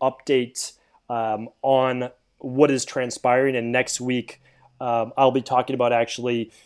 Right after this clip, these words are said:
the medications, so the actual pharmaceuticals that show promise, so that if people are, uh, immunocompromised and do get this virus, that's why I believe there is hope. I really do, because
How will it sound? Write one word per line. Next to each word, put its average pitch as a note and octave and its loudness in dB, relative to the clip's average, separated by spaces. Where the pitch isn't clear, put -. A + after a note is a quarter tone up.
the C3 -2
medications, C#3+ 0
so - 0
the A#2+ 2
actual C3 0
pharmaceuticals D3 0
that C3 -2
show B2+ -4
promise, C3+ -2
so C3 -2
that A#2+ 2
if A#2 -4
people B2 -4
are, D3 8
uh, A#2+ 4
immunocompromised B2 0
and B2 -6
do D#3+ 2
get C#3+ 4
this B2+ -6
virus, A#2+ 0
that's C#3+ 6
why C3+ 8
I C3 6
believe C#3 2
there A#2+ 0
is A2+ -4
hope. G#2+ -4
I A2+ -2
really B2 0
do, A#2+ -2
because A2 -6